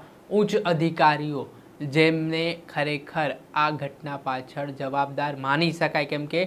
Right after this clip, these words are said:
તેમના તાબાની નીચે જ આ બધું ચાલતું હતું ને આવી મોટી દુર્ઘટના થાય ત્યારે પછી નાની માછલીઓને જ કેમ પકડવામાં આવે છે?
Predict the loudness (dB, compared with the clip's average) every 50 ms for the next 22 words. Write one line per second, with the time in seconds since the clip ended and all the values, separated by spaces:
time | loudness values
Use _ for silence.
0 | -4 -8 -18 -20 -8 -2 -2 -2 0 0 -2 -2 -4 -4 -2 0 2 2 2 2
1 | 0 0 0 0 -2 -4 -4 -6 -6 -6 -8 -6 -6 -4 -4 -4 -6 -8 -4 0
2 | 0 0 0 0 -4 -4 -4 -6 -6 -6 -6 -6 -6 -6 -6 -8 -6 -6 -6 -6
3 | -6 -8 -8 -8 -8 -6 -4 -2 -2 -2 -2 -4 -6 -6 -6 -6 -6 -4 -4 -4
4 | 0 4 6 6 6 6 6 4 4 6 6 4 4 4 2 0 0 0 0 -2
5 | -2 -4 -2 -4 -4 -4 -4 -4 -2 -2 -2 -2 -4 -4 -4 -4 -4 -4 -4 -4
6 | -4 -4 -2 -2 -2 -4 -4 -6 -4 0 2 2 2 2 2 0 2 4 4 6
7 | 6 6 4 4 4 6 4 4 4 2 -2